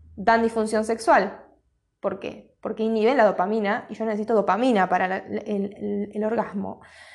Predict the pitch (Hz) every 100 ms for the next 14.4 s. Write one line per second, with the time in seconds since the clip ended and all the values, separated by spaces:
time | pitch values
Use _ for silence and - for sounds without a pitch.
0 | - - - _ _ _ _ - 254 269
1 | 277 247 254 262 277 277 277 269 247 269
2 | 262 247 262 269 - - - _ _ -
3 | 113 - - - _ _ _ _ _ -
4 | _ - - - - - - - - 98
5 | - - - - - 82 - - - -
6 | - - - _ 233 226 220 214 208 208
7 | 208 208 202 202 196 202 - _ _ _
8 | _ _ _ _ _ _ _ 214 202 208
9 | 220 247 233 233 247 254 240 202 190 190
10 | 202 202 208 185 196 196 196 202 190 202
11 | 202 220 240 240 220 214 - 101 101 98
12 | - 104 - - 208 202 - 202 202 202
13 | 214 208 214 - - 208 202 233 247 247
14 | 233 226 240